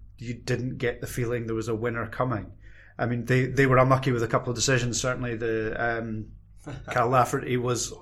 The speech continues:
Speaker 1: onside. Give a bit of a break, you know, give the officials some of a break, um, because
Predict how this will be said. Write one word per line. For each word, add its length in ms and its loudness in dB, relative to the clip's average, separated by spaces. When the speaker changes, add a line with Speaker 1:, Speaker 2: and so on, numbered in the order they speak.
Speaker 1:
onside. 720 4
Give 160 6
a 60 4
bit 120 0
of 80 -2
a 60 0
break, 360 0
you 60 0
know, 120 0
give 180 2
the 120 -2
officials 320 -4
some 180 0
of 100 -4
a 40 -4
break, 360 -6
um, 220 0
because 540 0